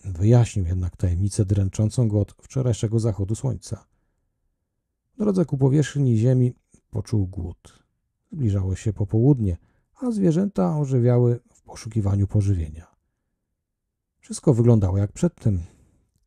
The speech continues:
tak jakby nic istotnego nie zaszło przez te parę godzin.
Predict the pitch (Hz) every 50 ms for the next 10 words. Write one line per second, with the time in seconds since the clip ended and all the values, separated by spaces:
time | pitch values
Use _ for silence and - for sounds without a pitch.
0 | _ - 254 240 214 - - - - - _ _ _ _ _ - 202 139 98 92
1 | 98 98 107 104 - - 120 - - 117 104 - 104 104 104 110 107 107 104 104
2 | 127 120 107 - - 87 - - - 101 - - 95 - 98 95 98 95 95 95
3 | 82 78 - _